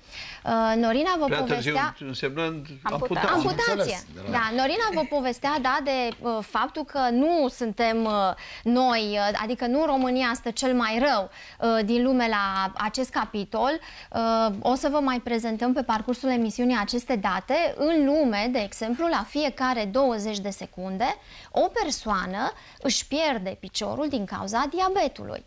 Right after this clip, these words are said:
Speaker 1: Și eu la studenții mei le spun întotdeauna, la acel stagiu în care povestim despre piciorul diabetic,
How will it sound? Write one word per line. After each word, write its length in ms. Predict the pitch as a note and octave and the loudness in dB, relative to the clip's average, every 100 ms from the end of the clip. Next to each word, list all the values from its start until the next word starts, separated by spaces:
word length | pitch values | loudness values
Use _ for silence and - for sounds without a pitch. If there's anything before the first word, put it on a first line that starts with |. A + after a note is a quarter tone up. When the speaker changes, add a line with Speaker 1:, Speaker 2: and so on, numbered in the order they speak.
| - - - - | -18 -20 -20 -12
Speaker 1:
Și 200 | - - | -4 0
eu 60 | C4 | 2
la 140 | D#4 E4 | 2 0
studenții 560 | D#4 B3+ C4+ B3+ A#3 | -2 0 0 0 0
mei 340 | F#3+ F#3 B3 F4+ | -2 0 0 0
le 100 | C#4+ | 0
spun 280 | - F4 F4+ | -2 -2 0
întotdeauna, 880 | C#4+ D4 B3 A3 F#3 F3 F3 G3 D4+ | 2 2 0 0 -2 -4 -2 0 0
la 260 | B3 F#3+ F#3+ - | 0 0 -2 -4
acel 360 | - G#3 A#3+ A#3+ | -4 -2 -2 -2
stagiu 400 | - A#3 A#3+ A3 | -2 -2 0 -2
în 80 | |
care 240 | F#3+ G#3 A3+ | -2 -2 -2
povestim 460 | G#3+ F#3+ F#3+ A#3 | -4 -4 -4 0
despre 300 | B3 C#4 A3+ | 0 0 -2
piciorul 360 | G#3 G#3 B3 B3 | -4 -4 -2 -2
diabetic, 460 | A3 F#3+ G3 C4+ | 0 -2 -2 -2